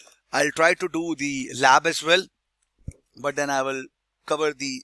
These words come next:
theory part of it as well,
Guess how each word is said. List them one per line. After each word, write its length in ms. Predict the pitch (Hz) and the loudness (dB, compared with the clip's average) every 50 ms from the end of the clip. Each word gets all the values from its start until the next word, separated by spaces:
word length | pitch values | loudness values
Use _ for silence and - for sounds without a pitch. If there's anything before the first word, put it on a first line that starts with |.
| _ - | _ -12
theory 340 | - - 147 143 147 151 147 | -8 -6 -4 -2 -2 -2 0
part 240 | 147 139 135 131 143 | 0 0 0 0 -2
of 120 | 131 - - - _ _ _ _ _ _ _ _ _ _ _ _ _ _ _ _ _ - | -6 -8 -10 -16 _ _ _ _ _ _ _ _ _ _ _ _ _ _ _ _ _ -10
it 120 | 143 135 | -8 -6
as 240 | 135 131 123 110 110 120 | -4 -4 -6 -8 -6 -2
well, 300 | 160 185 175 139 120 | 0 2 2 0 0